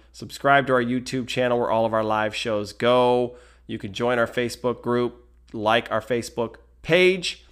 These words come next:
All of our live shows will stream wherever you prefer to be. Check all of those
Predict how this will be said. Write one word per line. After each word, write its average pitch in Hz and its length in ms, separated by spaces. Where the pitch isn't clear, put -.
All 123 160
of 117 80
our 120 80
live 117 240
shows 117 320
will 110 80
stream 151 420
wherever 127 460
you 120 280
prefer 123 520
to - 140
be. 143 480
Check 127 320
all 117 260
of 104 140
those 110 340